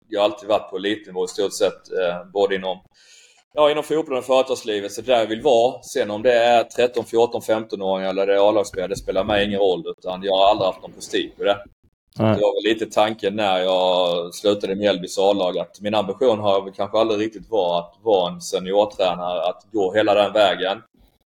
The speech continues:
Speaker 1: Eh, utan det är för att jobba med fotboll. Och sen om vilken roll det är, om det är med, med scouting, det är som klubbchef, sportchef, det är med att utveckla spelare. Det spelar ingen roll, men jag tycker det är sjukt kul att jobba med ungdomar, eh,
Speaker 2: Mm.
Speaker 1: som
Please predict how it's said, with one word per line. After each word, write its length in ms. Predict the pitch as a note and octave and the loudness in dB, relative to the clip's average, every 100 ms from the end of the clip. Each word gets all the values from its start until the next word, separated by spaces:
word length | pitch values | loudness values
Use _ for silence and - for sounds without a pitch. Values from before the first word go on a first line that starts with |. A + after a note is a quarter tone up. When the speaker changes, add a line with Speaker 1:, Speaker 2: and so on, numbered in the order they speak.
| _ | _
Speaker 1:
Eh, 160 | F2 F2+ | -8 -4
utan 260 | G2 - F#2+ | -4 -4 2
det 80 | |
är 60 | B2+ | 2
för 60 | B2 | 2
att 80 | |
jobba 180 | B2+ B2+ | 0 0
med 140 | A#2 - | -2 2
fotboll. 460 | B2+ C3+ E2+ F2 G2+ _ | 2 2 -2 -6 -10 _
Och 100 | F#2 | -16
sen 180 | - G2 | -4 -4
om 100 | F#2+ | -4
vilken 260 | F#2+ G2 G#2 | -6 -6 2
roll 240 | B2+ A2+ | 4 4
det 120 | A2+ | 4
är, 240 | A2+ G#2 F#2 | 6 4 2
om 160 | F#2+ | -2
det 100 | G#2 | -2
är 60 | G2+ | -2
med, 360 | G2+ G2 G2 F#2+ | 0 -2 -2 -2
med 100 | G2 | -6
scouting, 600 | - G2+ G2+ - F#2+ G2 | 2 4 4 0 -8 -2
det 100 | G2 | 0
är 40 | |
som 160 | G2 G2 | 0 -6
klubbchef, 520 | - G#2 G#2+ G#2 G2 | -4 -4 -2 -2 -2
sportchef, 580 | - G2+ G2+ - F#2+ F#2+ - | -2 0 0 0 -2 -2 -4
det 100 | G2 | -2
är 140 | F#2+ | 0
med 180 | F#2+ F#2+ | 0 -4
att 80 | - _ _ _ - | -6 _ _ _ -6
utveckla 380 | F#2+ - G2+ G2 | -6 0 0 0
spelare. 480 | - G2+ A2 F#2+ F2+ | -2 0 2 2 -2
Det 120 | G2 | -4
spelar 260 | - G2+ B2 | -4 0 2
ingen 160 | B2 | 2
roll, 260 | C3 F#2+ F2 | 2 0 -4
men 140 | G2 | -2
jag 220 | G2+ G2+ | 0 0
tycker 240 | - F2+ G2 | -4 -6 0
det 80 | G2 | 0
är 60 | - - - | -2 -6 0
sjukt 260 | G2+ F2 | 2 2
kul 160 | G#2+ F#2+ | -2 2
att 60 | |
jobba 160 | F#2+ G2 | 2 2
med 140 | F#2 | 0
ungdomar, 420 | F#2+ F#2+ E2+ D#2 E2+ _ _ | -4 -6 -10 -10 -12 _ _
eh, 220 | E2 E2 F2 | -18 -6 0
Speaker 2:
Mm. 140 | A2 | 0
Speaker 1:
som 180 | - | 0